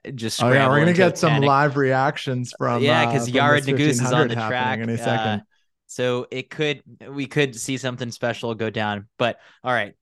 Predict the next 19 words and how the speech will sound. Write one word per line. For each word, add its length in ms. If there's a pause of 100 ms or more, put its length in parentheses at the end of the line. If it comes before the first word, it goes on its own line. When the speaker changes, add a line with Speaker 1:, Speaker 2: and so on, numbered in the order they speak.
(280)
Speaker 1:
I'll 60
bring 160
it 80
back 260
to 320 (100)
U 180
S 120
Indoor 220
Championships 640
as 100
I 60
watch 320
this 100
from 140
the 80
corner 320
of 80
my 200
eye. 180